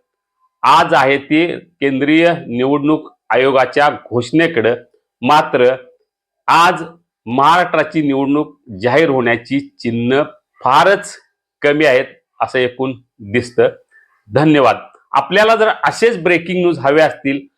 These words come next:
तर निश्चितपणे महाधुरळा YouTube चॅनेल सबस्क्राईब करा आणि नवे नवीन ताजे अपडेट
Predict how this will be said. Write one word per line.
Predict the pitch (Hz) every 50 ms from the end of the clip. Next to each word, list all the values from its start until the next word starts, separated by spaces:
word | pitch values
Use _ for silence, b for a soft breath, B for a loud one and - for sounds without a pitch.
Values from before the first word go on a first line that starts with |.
| _ _ _ _ _
तर | 143 147
निश्चितपणे | 147 151 160 156 160 - - 220 190 170 - 156 143 147 156 151 151 - _ _ _ _ _
महाधुरळा | 117 127 143 156 147 139 135 165 185 196 208 185 160 147 151 151 156 160 165 175 180
YouTube | 170 156 156 151 - 165 165 165 165
चॅनेल | - 156 147 151 156 156
सबस्क्राईब | 156 - - 156 147 - - - - 180 185 180
करा | 180 156 143 143 143 - - - _ _ _
आणि | 127 139 151 160
नवे | 160 156 151 147 156 165 170 202
नवीन | 196 185 170 160 170 175 180 180
ताजे | - _ _ 160 151 147 139 135 147 170 185
अपडेट | - - 147 - - 139 139 165 170